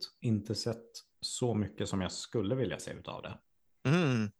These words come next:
Speaker 1: Men skulle man börja hårdra det lite mer så föredrar jag nog li-, när det blir lite mer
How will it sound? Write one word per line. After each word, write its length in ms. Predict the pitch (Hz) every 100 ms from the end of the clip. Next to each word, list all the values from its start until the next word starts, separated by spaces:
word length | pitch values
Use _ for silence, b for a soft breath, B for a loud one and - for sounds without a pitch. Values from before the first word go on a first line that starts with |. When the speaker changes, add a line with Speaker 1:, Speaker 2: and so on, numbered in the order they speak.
| _ _ _ _
Speaker 1:
Men 500 | 110 113 110 107 107
skulle 260 | - - 113
man 180 | 117 117
börja 220 | 117 113
hårdra 540 | 110 143 135 113 110 190
det 100 | 131
lite 180 | 107
mer 120 | 101 92
så 160 | 104
föredrar 840 | - - 113 101 98 101 147 170
jag 100 | 131
nog 220 | 104 95 95
li-, 240 | 95 87 - _ -
när 120 | 101
det 60 | 98
blir 160 | 98
lite 200 | 92 95
mer 340 | 92 90 92